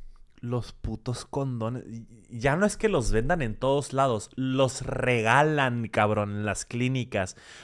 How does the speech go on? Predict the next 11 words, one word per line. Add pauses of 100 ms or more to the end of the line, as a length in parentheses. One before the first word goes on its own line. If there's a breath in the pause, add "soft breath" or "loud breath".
(120 loud breath)
o
en
cualquier
centro
de
salud.
Hijos (280)
de
puta,
o
sea,